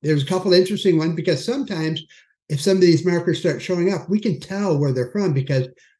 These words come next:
P S M A is a prostate marker. Um, V H L moot is a renal cell marker. Um, muc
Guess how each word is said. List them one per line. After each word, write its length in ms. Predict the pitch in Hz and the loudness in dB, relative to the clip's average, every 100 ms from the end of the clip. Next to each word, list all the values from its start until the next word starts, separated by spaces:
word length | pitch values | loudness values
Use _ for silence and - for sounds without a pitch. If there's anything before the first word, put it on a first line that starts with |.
| _ | _
P 160 | - 190 | 0 2
S 180 | 170 147 | 4 2
M 160 | 147 | 2
A 120 | 151 156 | 4 4
is 120 | 120 | 2
a 60 | |
prostate 600 | 107 - 156 147 - 113 | -2 -6 -6 -6 -6 -8
marker. 480 | 104 101 98 - 65 _ _ _ _ _ _ _ _ _ _ _ _ _ _ _ _ _ _ _ - | -8 -10 -12 -16 -20 _ _ _ _ _ _ _ _ _ _ _ _ _ _ _ _ _ _ _ -14
Um, 340 | 113 110 104 - | -10 -8 -10 -6
V 240 | 123 165 | 2 4
H 200 | 165 - | 4 2
L 280 | 160 151 131 | 0 2 2
moot 420 | 131 151 151 151 - | 4 4 2 -4 -10
is 240 | 135 127 | -4 -2
a 180 | 127 120 113 | 0 -2 2
renal 300 | 156 165 131 | 2 2 0
cell 260 | - 98 | -4 -10
marker. 640 | 92 90 - - 71 - _ _ _ _ _ _ | -12 -14 -18 -20 -20 -20 _ _ _ _ _ _
Um, 440 | 113 104 101 101 - - | -10 -8 -10 -12 -16 -6
muc 380 | 127 160 156 | 0 0 -2